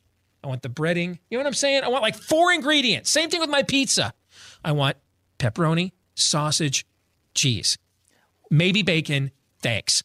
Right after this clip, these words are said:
I don't want a fun guy. I don't want a, I don't want a, I don't want a boring guy. I don't want something planted. All right. I, I want it simple. And, and so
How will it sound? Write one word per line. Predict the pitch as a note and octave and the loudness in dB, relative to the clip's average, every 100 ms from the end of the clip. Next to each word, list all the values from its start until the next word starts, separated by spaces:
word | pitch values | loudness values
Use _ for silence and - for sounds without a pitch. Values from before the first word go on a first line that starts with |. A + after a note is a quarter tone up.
| - | -4
I | D3 | -4
don't | D3 | -2
want | C3 | -2
a | B2 | -4
fun | - A3+ B3+ | 0 0 2
guy. | B3 A#3 A#3+ A#3+ A#3 - | 2 2 2 0 -2 -4
I | F3+ | 0
don't | G3+ | 2
want | F#3+ | 2
a, | G#3 - | 2 2
I | |
don't | G3+ G3+ | 2 2
want | F#3+ | 2
a, | F3+ - - | 0 -4 -4
I | F3 | 0
don't | A3+ | 2
want | G3+ F#3+ | 2 2
a | |
boring | C3+ F#3 F#3 D#3+ | 4 4 4 4
guy. | C#3 A2 D#2+ - - | 0 0 -2 -6 -4
I | D#3+ | 0
don't | E3 | 0
want | E3 F#3 | 0 0
something | - D#3 D#3 | 0 0 0
planted. | D3 B3+ C#4 C4+ B3+ A#3+ A#3 A#3 - _ F#3 | -2 2 2 2 2 2 2 -2 -16 _ -4
All | |
right. | F#3+ F#3+ - _ | -2 -2 -8 _
I, | G#3+ - | -8 -4
I | F#3+ | -2
want | G3 F#3 | 0 -2
it | - | 0
simple. | - F3 C3 D#2 - _ - | 0 0 -2 -6 -16 _ -2
And, | F3 - | -2 0
and | F#3+ | -2
so | - G3+ F#3+ | 2 2 0